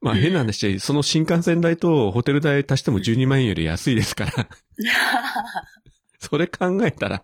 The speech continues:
Speaker 1: ちょっとな、もちろん払えない金額じゃないけど、うーん、そこまでするかいなというね。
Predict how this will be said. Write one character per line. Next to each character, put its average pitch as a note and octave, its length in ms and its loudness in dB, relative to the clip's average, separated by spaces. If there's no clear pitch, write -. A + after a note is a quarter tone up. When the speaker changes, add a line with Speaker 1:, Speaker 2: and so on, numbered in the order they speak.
Speaker 1:
ち - 60 -2
ょ - 40 0
っ - 20 -8
と A#3 120 2
な、 G#3+ 440 0
も C#3+ 160 2
ち - 80 0
ろ G3 80 0
ん C#3+ 40 -2
払 B3 320 0
え F#4 40 2
な D4+ 140 4
い D3 100 0
金 D3 220 2
額 D3+ 200 0
じ D3 60 0
ゃ A2+ 40 2
な A2+ 120 2
い A#2 60 0
け A2+ 100 0
ど、 G2+ 240 0
う D#3 80 2
ー F#3+ 420 4
ん、 F#3+ 40 0
そ F#3 180 -4
こ - 180 -6
ま D#4 200 -4
で D#3+ 120 -2
す - 160 -2
る E3+ 140 2
か D3+ 220 -2
い D3 60 0
な B2+ 220 0
と - 120 -8
い F#2 60 0
う F2 80 -2
ね。 G2+ 200 -2